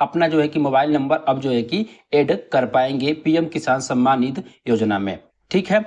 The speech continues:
कैसे करेंगे, क्या करना है आपको, जो है कि Google on करना है, यानी कि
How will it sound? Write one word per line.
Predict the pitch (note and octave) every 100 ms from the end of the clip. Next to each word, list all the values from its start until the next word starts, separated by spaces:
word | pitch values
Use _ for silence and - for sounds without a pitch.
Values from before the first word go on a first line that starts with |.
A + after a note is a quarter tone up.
| - _ -
कैसे | F3+ F#3+
करेंगे, | G3 F#3 F#3+ F#3 A3 - _
क्या | - D#3+
करना | F3+ F3 F3
है | -
आपको, | D3+ - E3+
जो | E3+
है | D#3 E3+
कि | - C#3 - - -
Google | C3+ D#3+ F3+ D3+
on | B2+ A#2
करना | A2 G#2
है, | F#2+ - F#2
यानी | C3 D#3+
कि | D#3+ F3+